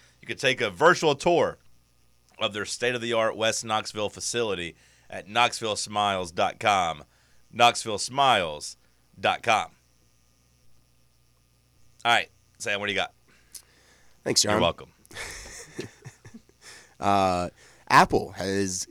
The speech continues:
Speaker 2: gotten into a little bit of a sports app realm here. We got Apple is launching Apple Sports, their new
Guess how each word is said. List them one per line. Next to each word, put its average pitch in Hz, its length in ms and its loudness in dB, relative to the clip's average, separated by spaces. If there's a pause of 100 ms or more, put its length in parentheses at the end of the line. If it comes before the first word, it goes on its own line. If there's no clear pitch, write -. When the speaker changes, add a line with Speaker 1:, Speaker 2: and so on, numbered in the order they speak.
Speaker 2:
gotten 120 320 6
into 117 1040 4 (460)
a 131 40 -2
little 131 120 0
bit 127 100 4
of 120 100 0
a 117 460 6
sports - 560 4 (100)
app 123 280 6
realm 98 380 0
here. 101 220 -2
We 104 120 -4
got 110 240 0
Apple 117 380 2
is 104 100 -2
launching 104 420 0
Apple 113 360 -4
Sports, 117 520 0
their 104 180 -2
new 113 520 4